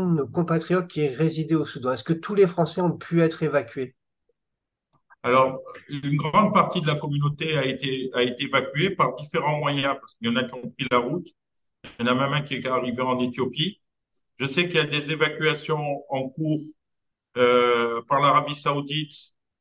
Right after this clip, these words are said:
Speaker 2: euh, vers Jeddah, en bateau. Il y a des, des, parce que c'est, c'est beaucoup plus facile.
Speaker 1: Mhm.
Speaker 2: Euh, nos compatriotes sont déjà arrivés, donc sont passés par Djibouti. La grande partie de nos compatriotes, la grosse majorité de nos compatriotes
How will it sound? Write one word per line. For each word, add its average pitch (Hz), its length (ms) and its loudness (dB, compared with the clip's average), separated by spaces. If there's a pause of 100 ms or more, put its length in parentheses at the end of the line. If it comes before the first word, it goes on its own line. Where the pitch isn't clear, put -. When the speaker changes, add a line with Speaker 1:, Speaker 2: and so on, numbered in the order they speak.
(420)
Speaker 2:
euh, 117 760 2
vers 131 200 -2
Jeddah, 131 540 0 (180)
en 123 120 -4
bateau. 127 420 0 (200)
Il 120 60 -6
y 117 40 -6
a - 20 -4
des, 117 320 0
des, 113 440 -4 (220)
parce 107 140 -8
que - 80 -8
c'est, 113 240 -8
c'est 113 160 -14
beaucoup 110 160 -18 (100)
plus 123 140 -8
facile. 147 500 -4 (160)
Speaker 1:
Mhm. 131 380 -2 (500)
Speaker 2:
Euh, 123 300 4 (220)
nos 170 240 2
compatriotes 175 600 0
sont 131 180 -6
déjà 139 260 0
arrivés, 143 520 2
donc 117 180 -2
sont 131 220 -10
passés 139 280 0
par 135 220 0
Djibouti. 135 840 -4
La 117 300 2 (320)
grande 151 240 2
partie 143 320 0
de 135 60 -6
nos 135 80 -6
compatriotes, 123 600 -4
la 107 100 -10
grosse 131 260 -10
majorité 123 340 -4
de 123 60 -6
nos 117 100 -6
compatriotes 120 560 -4